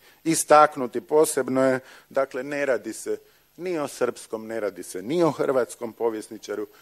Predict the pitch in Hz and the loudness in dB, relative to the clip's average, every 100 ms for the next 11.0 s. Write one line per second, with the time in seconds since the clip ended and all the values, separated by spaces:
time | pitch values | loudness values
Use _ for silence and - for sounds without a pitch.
0 | _ - 104 107 104 120 - - - 127 | _ -4 0 0 0 -10 -8 -8 4 4
1 | 123 - _ - 107 92 95 87 - 110 | 4 -2 _ -6 -4 -4 -10 -12 -4 -4
2 | 110 107 92 104 92 85 - 85 90 110 | -4 -8 -4 -4 -4 -8 -10 -8 -6 -6
3 | 107 - 101 98 - - - 104 101 - | -6 -6 -10 -10 -16 -14 -2 -2 -2 -8
4 | 101 - 98 92 98 87 85 - 95 - | -12 -10 -8 -6 -8 -8 -10 -4 -4 -6
5 | _ _ _ _ _ 104 - 92 107 104 | _ _ _ _ _ -12 -10 -8 -8 -8
6 | 95 95 113 139 131 117 113 - 117 113 | -10 0 2 2 0 -2 -4 -2 0 2
7 | 113 107 104 - 101 104 120 110 101 92 | 2 0 -4 -6 -6 -2 0 0 0 -2
8 | 87 _ _ _ - 143 131 - 123 123 | -6 _ _ _ 2 4 2 2 4 2
9 | - - _ _ _ 165 170 - _ _ | -2 -14 _ _ _ -6 -6 -8 _ _
10 | _ _ - - 196 196 156 143 139 | _ _ -14 -4 -2 0 2 2 2